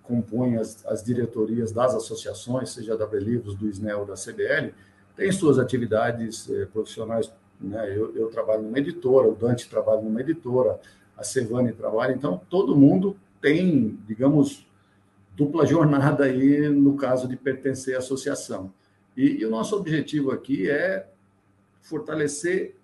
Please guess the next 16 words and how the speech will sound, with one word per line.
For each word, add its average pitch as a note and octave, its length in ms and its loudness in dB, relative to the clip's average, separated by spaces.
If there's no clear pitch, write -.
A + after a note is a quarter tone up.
o F3 100 -6
mercado F3+ 520 0
e G3+ 80 2
a G3 80 2
própria G3 280 -6
cadeia D#3+ 520 2
do, A2 360 -2
do, A2 300 -6
do C3+ 120 0
livro, C#3 360 4
da C3 100 2
educação B2+ 520 -4
e C#3+ 40 0
da C#3 100 -2
cultura. G#2 540 -8
Então, D3 380 -6